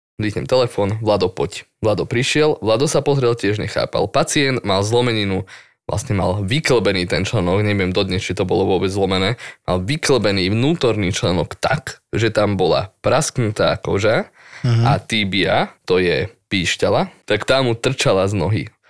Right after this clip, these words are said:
Speaker 1: Pointa tohto celého
Speaker 2: Čiže
Speaker 1: je tá
Speaker 2: trčala mu kus kosti von?
Speaker 1: Kus kosti, ale tam to, to bol porušený kožný kryt asi nejak šesť sedem centimetrov, že reálne otvorená koža a kosť o veľkosti štyri krát tri centimetre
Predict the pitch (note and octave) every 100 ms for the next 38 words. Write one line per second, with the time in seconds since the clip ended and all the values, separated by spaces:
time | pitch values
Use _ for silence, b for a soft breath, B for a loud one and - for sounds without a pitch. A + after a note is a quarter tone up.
0 | b b - B2 B2 A2 G2+ G#2 - F#2+
1 | A2 F#2+ G#2+ C3+ F#3 E3+ D#3 C#3 - -
2 | D#3 - C#3+ C3+ - A2+ A2+ B2 E3+ F3
3 | C3+ - A#2 A#2 - A2 G#2 A2 A#2 A#2
4 | A2+ A#2+ G#2+ A2+ A2 C#3 B2 - A2 G2+
5 | A#2 A#2+ G2 A2 A2 - - G#2+ G2+ G#2
6 | - _ - - A#2+ - A2 G#2 B2 A2+
7 | G#2 F#2 F#2 F2+ G#2 G2+ G#2+ G#2+ G2+ -
8 | A#2+ A#2 G2 G2 G#2 A#2 C3 C3+ B B
9 | B - F#2+ - C3+ C3+ - - G2+ A2
10 | A2+ G#2 - F#2 - A2 G2+ G2 F#2+ G#2
11 | G#2 G2+ G#2+ G#2 G#2 G#2